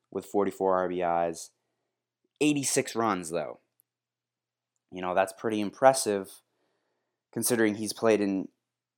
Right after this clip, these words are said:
he's played in ninety-six games. That's impressive. Leading the league in them, not only this year, but also last year, finishing with a hundred twenty-nine. He's on pace to blow right by that and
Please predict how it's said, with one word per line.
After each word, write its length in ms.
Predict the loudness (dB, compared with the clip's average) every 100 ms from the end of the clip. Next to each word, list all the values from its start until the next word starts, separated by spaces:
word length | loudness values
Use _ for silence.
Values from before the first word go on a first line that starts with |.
| _
he's 160 | -12 -4
played 340 | 6 6 6
in 120 | 4
ninety-six 560 | 0 0 -2 -4 -6 -4
games. 360 | -2 -4 -4
That's 240 | 0 0 -2
impressive. 560 | -2 4 4 4 -10 -16 _ _ _ _ _ _ -2
Leading 300 | 0 0 0
the 60 |
league 440 | 0 2 2 0 -2
in 220 | -4 -2
them, 460 | -2 -4 -4 -8 -6
not 180 | 0 0
only 220 | 0 -2
this 260 | -2 -2 0
year, 360 | 0 0 -4 -2
but 120 | 4
also 320 | 4 4 0
last 360 | 4 6 4 -2
year, 120 | -6
finishing 540 | -4 -6 -4 -6 -8 -10
with 120 | -12
a 100 | -6
hundred 320 | -4 -4 -6
twenty-nine. 580 | -6 -6 -4 -2 -2 -4
He's 200 | -6 -4
on 180 | -6 -8
pace 540 | -6 -2 -2 -4 -8 -10 _ _ _ _
to 140 | -8 -8 _ _ _ _ 4
blow 420 | 10 12 12 12
right 380 | 10 8 6 8
by 260 | 10 10
that 300 | 10 2 -2 -4
and 380 | -8 -6 -8